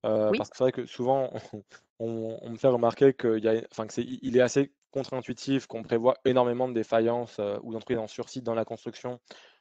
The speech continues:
Speaker 1: alors même que c'est pas forcément le secteur qui a le plus souffert. Heu, mais en fait, c-, il faut toujours comparer le nombre, heu, d'entreprises ou défaillances, déjà au nombre d'entreprises totales.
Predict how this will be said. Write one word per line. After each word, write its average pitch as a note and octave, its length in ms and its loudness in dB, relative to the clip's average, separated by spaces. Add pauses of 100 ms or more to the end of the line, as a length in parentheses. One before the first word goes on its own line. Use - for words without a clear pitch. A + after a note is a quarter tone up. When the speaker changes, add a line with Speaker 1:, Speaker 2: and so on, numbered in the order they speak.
(280)
Speaker 1:
alors A#2+ 200 4
même C3 220 2
que B2 60 -14
c'est A#2+ 60 -4
pas A#2+ 100 2
forcément A#2+ 360 -6
le A#2 200 -2
secteur A#2+ 440 0
qui A2 100 -6
a G#2+ 40 -2
le G#2+ 80 -6
plus - 140 -14
souffert. C3+ 500 4 (600)
Heu, A2 260 2
mais A#2+ 140 -2
en B2 80 2
fait, D3+ 220 6
c-, - 360 -12
il D3+ 80 -8
faut - 120 -6
toujours C#3+ 300 -2
comparer B2+ 540 6
le A#2 100 0
nombre, A#2 480 -6 (160)
heu, - 20 -8
d'entreprises G#2 580 -12
ou G#2+ 40 -20
défaillances, A#2 580 0 (460)
déjà B2 320 4
au A#2+ 80 0
nombre B2+ 220 -4
d'entreprises A2 380 -8
totales. B2 340 -2